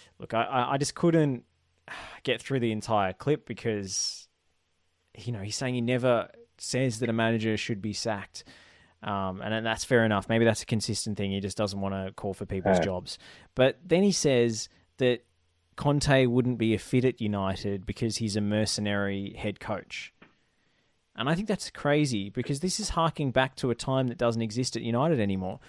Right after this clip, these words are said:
Speaker 1: Trying to replicate the Alex Ferguson model, m-, model will never work because there is only one Alex Ferguson. United need to,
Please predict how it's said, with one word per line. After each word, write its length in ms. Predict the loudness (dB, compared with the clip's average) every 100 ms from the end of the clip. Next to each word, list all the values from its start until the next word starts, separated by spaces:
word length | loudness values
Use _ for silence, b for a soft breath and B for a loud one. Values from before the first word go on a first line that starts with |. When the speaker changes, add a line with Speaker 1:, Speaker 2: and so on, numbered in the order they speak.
| b
Speaker 1:
Trying 280 | -2 0 2
to 100 | 0
replicate 1000 | -2 -4 0 2 2 0 0 0 0 -2
the 120 | 2
Alex 300 | 2 0 -2
Ferguson 460 | 0 0 -2 -4
model, 480 | 0 0 0 -2 -6 -6
m-, 160 | -6
model 360 | 2 6 6 6
will 80 | 4
never 260 | 4 4
work 320 | 2 0 -2
because 220 | -4 -4 2
there 180 | 4
is 100 | 4 0
only 300 | -2 -2 0
one 220 | 0 0
Alex 300 | -2 -4 -4
Ferguson. 420 | -2 -2 -4 -4
United 400 | 0 2 2 4
need 240 | 2 2 0
to, 340 | 0 2